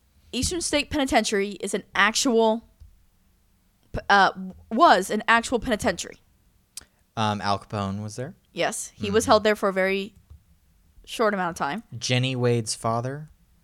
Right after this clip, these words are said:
Speaker 2: If you know, you guys know who Jenny Wade is, she was
Speaker 1: Jenny
Speaker 2: the,
Speaker 1: Wade
Speaker 2: uh,
Speaker 1: was the only
Speaker 2: only
Speaker 1: civilian
Speaker 2: civilian
Speaker 1: ca-
Speaker 2: casualty during the Civil
Speaker 1: Damn it,
Speaker 2: War.
Speaker 1: I was talking.
Speaker 2: No, you weren't.
Speaker 1: Yes, I was.
Speaker 2: You weren't.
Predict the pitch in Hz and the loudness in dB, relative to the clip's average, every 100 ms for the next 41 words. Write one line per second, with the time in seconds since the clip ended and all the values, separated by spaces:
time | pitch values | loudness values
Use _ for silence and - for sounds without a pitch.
0 | _ - 107 104 101 98 101 98 101 98 | _ -10 -6 -4 -4 -4 -6 -6 -10 -10
1 | 98 - 107 101 104 101 104 101 101 98 | -12 -12 -12 -8 -8 -6 -6 -6 -8 -10
2 | - 104 98 143 214 240 233 233 226 226 | -12 -10 -4 0 0 2 2 4 0 0
3 | - 202 220 - 160 220 - - 143 147 | -4 -2 0 2 4 4 4 2 0 0
4 | 147 139 135 139 139 127 110 - 107 104 | -2 -4 -2 0 0 -4 -8 -8 -8 -6
5 | 101 101 98 - 262 311 320 - 262 240 | -8 -8 -10 0 2 4 2 4 6 6
6 | 233 262 226 202 139 - - _ _ 113 | 4 6 4 4 -4 -6 -20 _ _ -12
7 | 127 98 98 - _ 294 349 403 381 190 | -10 -12 -16 -20 _ -10 -8 -4 -4 -6
8 | - 117 131 123 | -12 -16 -16 -18